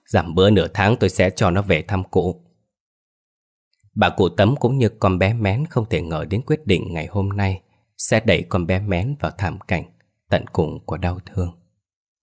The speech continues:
Nhìn bóng của đứa cháu khuất xa dần, cụ Tấm chỉ khẽ đưa vạt áo lau đi những giọt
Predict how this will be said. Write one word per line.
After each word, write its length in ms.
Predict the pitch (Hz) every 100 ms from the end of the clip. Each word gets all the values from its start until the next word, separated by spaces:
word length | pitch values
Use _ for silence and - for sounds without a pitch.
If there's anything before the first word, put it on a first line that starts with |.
| _ _ _ _ _ _ _ _ _ _ _
Nhìn 220 | 101 87
bóng 220 | 92 123
của 100 | -
đứa 160 | 85 95 113
cháu 220 | 107 104
khuất 240 | 135 160 160
xa 320 | - 107 95
dần, 320 | - 85 76 - _ _ _
cụ 140 | - 120
Tấm 200 | 185 190 143
chỉ 140 | -
khẽ 340 | 165 - 170 -
đưa 160 | 110
vạt 200 | 87 175 -
áo 300 | - 95 135
lau 140 | 117
đi 160 | 85 90
những 220 | 85 90
giọt 220 | 143 85